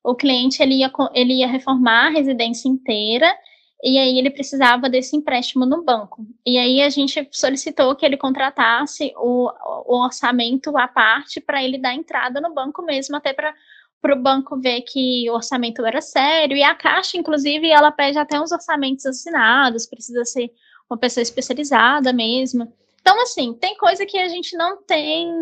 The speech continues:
é igual eu falo, é, quando é o projeto nosso, a gente distribui os orçamentos. Mas quando o cliente fala comigo assim, "Ah, só vou fechar se você me falar quanto que eu vou gastar", aí eu já falo com ele. Aí, primeiramente, já não é comigo.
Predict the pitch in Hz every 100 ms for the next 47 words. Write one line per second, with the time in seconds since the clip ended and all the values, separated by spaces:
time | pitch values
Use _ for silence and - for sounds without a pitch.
0 | 302 262 226 214 208 - 269 269 302 -
1 | - - - _ - 240 247 240 220 202
2 | _ _ _ - 330 349 415 330 262 254
3 | 247 226 202 233 226 277 226 208 220 196
4 | 214 - 226 233 240 240 - 277 240 247
5 | 277 294 - 523 403 226 - - - -
6 | _ - 262 - 349 415 508 403 349 311
7 | - 269 269 294 254 262 277 285 294 311
8 | 294 277 302 440 440 392 - 285 269 277
9 | - 262 262 - 247 254 254 233 226 233
10 | 294 339 320 233 226 226 - 262 - 226
11 | 220 240 240 240 247 392 254 208 226 294
12 | 294 285 262 247 247 285 269 262 269 466
13 | 285